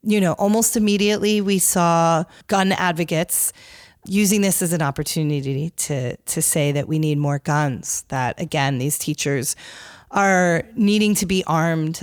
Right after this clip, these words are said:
and therefore they could have saved it, which I did see a really great tweet today that somebody, apparently a teacher in, I think, Florida, but I'm, maybe I'm just assuming it's Florida, but saying,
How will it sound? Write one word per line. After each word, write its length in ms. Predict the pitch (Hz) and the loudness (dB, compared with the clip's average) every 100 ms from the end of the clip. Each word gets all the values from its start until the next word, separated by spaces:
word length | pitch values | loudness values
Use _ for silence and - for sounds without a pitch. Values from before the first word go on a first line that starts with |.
| - | -8
and 400 | 175 160 156 147 | -4 -2 -2 -4
therefore 400 | 147 151 - 147 | -4 -4 -4 -4
they 160 | 139 135 | -4 -6
could 200 | - 135 | -6 -4
have 260 | 147 156 | -4 -4
saved 380 | - - 143 151 | -6 -4 -4 -4
it, 140 | 127 | -4
which 160 | 185 - | -2 -2
I 80 | 175 | -2
did 220 | 247 262 | 0 0
see 180 | - 311 | 0 0
a 60 | |
really 260 | 254 202 185 | 2 2 0
great 400 | 165 143 147 - _ - _ | -2 -4 -4 -6 _ -20 _
tweet 520 | - - 220 202 175 | -6 -2 0 0 0
today 680 | - - 160 165 147 92 - - - - - - | -4 -4 0 2 2 0 -6 -12 -20 -20 -20 -8
that 180 | - 165 | -4 -2
somebody, 640 | - 170 160 160 151 147 - | 0 0 0 0 0 -2 -4
apparently 440 | 165 - 165 151 170 | -6 -2 -2 -2 -4
a 60 | |
teacher 680 | 160 - 147 - 165 160 170 _ - | -4 -4 -4 -2 -2 -4 -6 _ -6
in, 400 | 170 160 165 - | -2 -2 -4 -6
I 80 | 160 | -8
think, 260 | - 262 262 | -2 -2 -2
Florida, 480 | - 196 185 175 | -2 0 2 0
but 240 | 175 156 - | 0 -4 -4
I'm, 320 | 175 165 151 156 | -6 -4 -4 -4
maybe 320 | 185 170 165 | 0 0 0
I'm 140 | 160 160 | 0 -2
just 360 | 165 - - - | -2 -2 -4 -4
assuming 480 | 160 - 180 170 | -2 0 0 -2
it's 160 | 165 - | -4 -4
Florida, 380 | 160 156 156 151 | 0 0 2 0
but 180 | 160 - | -2 -2
saying, 260 | 160 156 | -2 -2